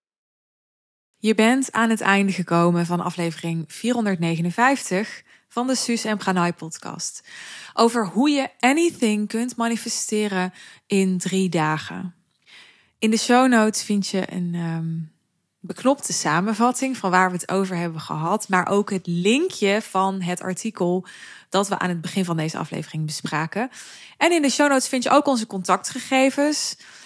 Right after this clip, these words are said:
eh, mijn social media kanalen, bijvoorbeeld ons e-mailadres, als je wilt reageren op deze aflevering. Want we vinden het altijd tof om van luisteraars te horen hoe jij deze content ontvangen hebt.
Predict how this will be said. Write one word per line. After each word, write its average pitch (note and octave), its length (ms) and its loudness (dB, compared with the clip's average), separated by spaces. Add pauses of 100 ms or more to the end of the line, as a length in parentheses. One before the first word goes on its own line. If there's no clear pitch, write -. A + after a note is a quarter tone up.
(160)
eh, G3+ 200 -4
mijn F3+ 180 0
social F3+ 320 -2
media G3+ 220 0
kanalen, F3 380 0
bijvoorbeeld F3 400 -2
ons E3 200 -4
e-mailadres, F3+ 800 -2
als G#3 180 2
je G#3 60 -6
wilt F#3+ 160 -2
reageren E3+ 480 -4
op E3 100 -6
deze D#3+ 260 -6
aflevering. E3 520 -8
Want E3 180 -4
we F3+ 60 -10
vinden A#3 300 -2
het - 180 -18
altijd B3 680 4
tof C4+ 400 0 (520)
om B3 280 0
van G3+ 200 -2
luisteraars F3+ 560 2
te F3 80 -4
horen E3 500 -4 (120)
hoe G3+ 200 -2
jij D#3+ 500 0
deze E3+ 360 -2
content E3 600 2
ontvangen F3+ 580 2
hebt. - 480 -12